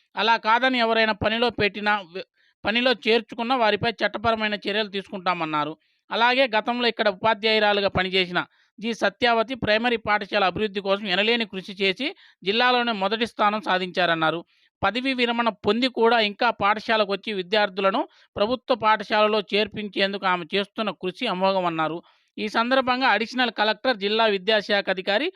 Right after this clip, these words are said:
తోటి ఉపాధ్యాయులు ఆమెను ప్రత్యేకంగా అభినందించి కృతజ్ఞతలు తెలిపారు.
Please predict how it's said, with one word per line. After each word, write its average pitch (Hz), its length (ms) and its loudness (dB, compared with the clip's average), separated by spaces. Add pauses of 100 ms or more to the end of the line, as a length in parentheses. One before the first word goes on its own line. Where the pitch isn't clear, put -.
(280)
తోటి 240 280 4
ఉపాధ్యాయులు 214 640 2
ఆమెను 208 180 0
ప్రత్యేకంగా 208 600 -4
అభినందించి 190 560 -2
కృతజ్ఞతలు 196 680 -2
తెలిపారు. 160 420 0